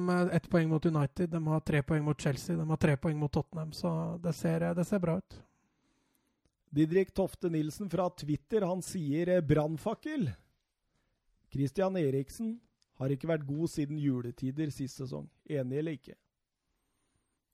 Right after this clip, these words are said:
Speaker 1: Ja, den her sesongen har han jo vært grusom.
Speaker 2: Ja, men det
Speaker 1: Eh,
Speaker 2: startet allerede forrige sesong, synes jeg.
Speaker 1: Ja, det kan jo godt være. Jeg har ikke sett alle Tottenham sine kamper, men,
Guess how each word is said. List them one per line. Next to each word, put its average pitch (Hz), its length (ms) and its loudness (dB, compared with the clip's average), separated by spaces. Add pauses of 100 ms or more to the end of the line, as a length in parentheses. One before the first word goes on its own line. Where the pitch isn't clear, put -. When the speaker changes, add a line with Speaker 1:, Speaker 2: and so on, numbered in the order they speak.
Speaker 1:
Ja, - 200 -18
den - 160 -16
her 139 160 -12
sesongen 135 380 -8
har 127 80 -6
han 127 80 -8
jo 123 80 -10
vært - 320 -16
grusom. 143 480 -4 (160)
Speaker 2:
Ja, 170 260 -4
men 165 220 -4
det 185 80 -4
Speaker 1:
Eh, - 20 -8
Speaker 2:
startet - 400 -10
allerede 170 460 -6
forrige 127 300 -12
sesong, 165 340 -8
synes 180 180 -12
jeg. 165 160 -8 (640)
Speaker 1:
Ja, 294 380 6 (220)
det 247 140 6
kan 240 240 4
jo 240 360 8
godt 220 240 2
være. 202 240 4
Jeg 220 320 2
har 202 140 4
ikke 196 160 -2
sett 196 180 0
alle 156 160 2
Tottenham 156 320 -4
sine 160 180 -2
kamper, 165 380 -4
men, 190 160 0